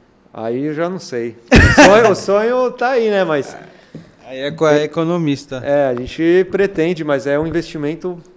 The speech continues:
Speaker 2: Não é simples,
Speaker 1: alto,
Speaker 2: né, mano?
Speaker 1: tanto de estoque quanto de ponto, decorar o ponto inteiro do jeito que você
Speaker 2: É,
Speaker 1: quer.
Speaker 2: não é só entrar, né, mano?
Speaker 1: A gente quer sim, quanto antes, mas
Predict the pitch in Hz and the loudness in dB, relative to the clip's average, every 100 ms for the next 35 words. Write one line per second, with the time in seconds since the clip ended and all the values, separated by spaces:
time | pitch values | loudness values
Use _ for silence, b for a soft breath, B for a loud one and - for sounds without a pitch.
0 | _ _ _ _ - 147 147 - - 156 | _ _ _ _ 0 4 4 2 0 0
1 | 127 127 127 123 127 127 120 113 113 _ | 2 0 -2 -2 -2 -2 -6 -10 -20 _
2 | 120 _ 131 131 135 123 117 - - 127 | -20 _ -10 -8 -8 -10 -10 -14 -6 -4
3 | 131 131 120 - 117 117 120 117 127 120 | -4 -6 -16 -14 -14 -14 -14 -12 -10 -10
4 | 113 - 127 131 131 131 117 - 120 120 | -12 -8 -6 -8 -10 -10 -10 -14 -10 -10
5 | - 139 135 139 135 135 135 143 131 139 | -4 -2 0 -2 -4 -10 -10 -12 -8 -2
6 | 139 131 123 127 - - 127 - 139 135 | -2 -4 -10 -14 -14 -12 -10 -2 0 0
7 | 139 - 147 143 139 131 127 120 117 117 | -2 -2 -2 -2 -6 -4 0 0 -2 -6
8 | 120 117 110 131 131 143 208 - 208 202 | -8 -10 -6 -4 -2 -2 -4 4 4 4
9 | 220 175 147 - 175 175 196 165 151 143 | 0 -2 -4 -2 -2 2 0 0 -2 -2
10 | 135 - | -2 -14